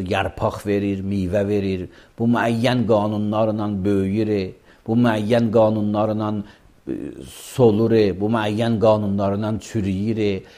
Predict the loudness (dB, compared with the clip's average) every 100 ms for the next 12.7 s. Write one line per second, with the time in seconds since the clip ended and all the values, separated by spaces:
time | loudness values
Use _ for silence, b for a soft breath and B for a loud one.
0 | B -18 -4 0 2 2 0 0 2 2
1 | 2 -2 B B -2 2 4 6 4 2
2 | 2 0 0 4 4 4 2 2 0 -2
3 | -4 -2 -4 -4 -2 0 0 0 0 0
4 | -2 2 2 2 2 0 -4 -8 -10 -12
5 | -12 -12 -8 -2 2 2 6 6 8 6
6 | 6 4 4 2 0 B B B B _
7 | 0 0 0 -4 4 8 8 8 6 2
8 | 2 0 0 4 4 4 0 -4 0 2
9 | 0 -4 -6 -12 B -8 0 4 4 2
10 | 0 0 0 0 -2 -2 -2 -2 -2 0
11 | 0 0 0 0 0 -4 -6 -6 -6 -4
12 | -4 -4 -6 -6 -6 -6